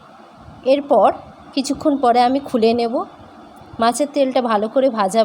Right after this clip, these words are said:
ভাজা যাতে হয়ে যায় ততক্ষণ অবধি অপেক্ষা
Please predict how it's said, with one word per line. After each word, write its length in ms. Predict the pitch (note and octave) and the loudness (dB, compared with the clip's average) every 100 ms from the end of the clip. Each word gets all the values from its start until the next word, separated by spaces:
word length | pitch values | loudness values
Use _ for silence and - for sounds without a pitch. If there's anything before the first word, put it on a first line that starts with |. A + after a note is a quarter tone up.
| A#3+ | 2
ভাজা 240 | A#3 C4+ - - - - | 0 0 0 -6 -20 -4
যাতে 220 | A3 A3 C#4 A#3+ | -2 0 -2 0
হয়ে 180 | G#3 G#3+ | -2 0
যায় 160 | A#3+ F4+ - - - - - - - | 0 0 -6 -20 -20 -20 -20 -20 -4
ততক্ষণ 460 | A#3+ A3+ A#3 - C4+ C4 | -2 0 -2 -2 0 0
অবধি 260 | A#3 A3 B4 - - G#3+ | -2 -2 -2 -4 -6 -2
অপেক্ষা 400 | A3 A#3 A#3 G#3 | 0 0 -2 -8